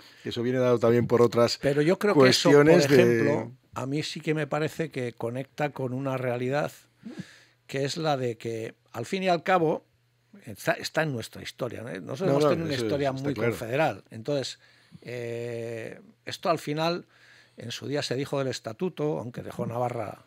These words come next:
Speaker 2: fuera, pero sí creo que la, a mí me gusta esa filosofía de un pacto entre vascos, un pacto entre territorios y un pacto de los vascos con el Estado.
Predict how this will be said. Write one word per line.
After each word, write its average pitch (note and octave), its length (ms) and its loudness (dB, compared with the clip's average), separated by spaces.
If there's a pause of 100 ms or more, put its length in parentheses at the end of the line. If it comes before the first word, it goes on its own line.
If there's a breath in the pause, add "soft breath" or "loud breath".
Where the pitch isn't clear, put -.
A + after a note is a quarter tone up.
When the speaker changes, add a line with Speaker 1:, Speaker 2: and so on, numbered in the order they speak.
Speaker 2:
fuera, D3+ 540 -2 (560 soft breath)
pero B2 240 -6
sí F3+ 160 -4
creo G#3+ 240 2
que F3+ 100 0
la, C3 180 2
a D3 120 -4
mí G#3 120 -2
me F#3 80 -2
gusta E3+ 280 -4
esa C#3 200 -4
filosofía G#2 800 -12
de G#2+ 240 -12 (920 soft breath)
un C#3 100 -12
pacto E3+ 320 -4
entre C#3+ 220 -6
vascos, D3+ 460 -8
un C3+ 120 -10
pacto C3+ 320 -10
entre A2+ 300 -10
territorios A#2+ 800 -8
y B2 80 -10
un B2+ 120 -10
pacto - 520 -12
de A2 160 -10
los A2 160 -12
vascos - 300 -12
con A2 160 -10
el F2+ 100 -16
Estado. - 460 -14